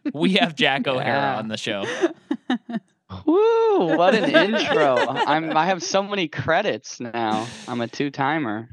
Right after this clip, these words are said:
Speaker 3: Uh, yep,
Speaker 1: You
Speaker 3: I'm
Speaker 1: are.
Speaker 3: excited to be here. Excited to talk about the Wolverine.
Speaker 1: Yes. Um, so I know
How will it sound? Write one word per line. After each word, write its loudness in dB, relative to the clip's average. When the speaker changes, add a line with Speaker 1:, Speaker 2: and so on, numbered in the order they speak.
Speaker 3:
Uh, -2
yep, 2
Speaker 1:
You 0
Speaker 3:
I'm 2
Speaker 1:
are. -4
Speaker 3:
excited 0
to -4
be -6
here. -10
Excited -6
to -20
talk -2
about -4
the -4
Wolverine. -6
Speaker 1:
Yes. 0
Um, -2
so 0
I -2
know -2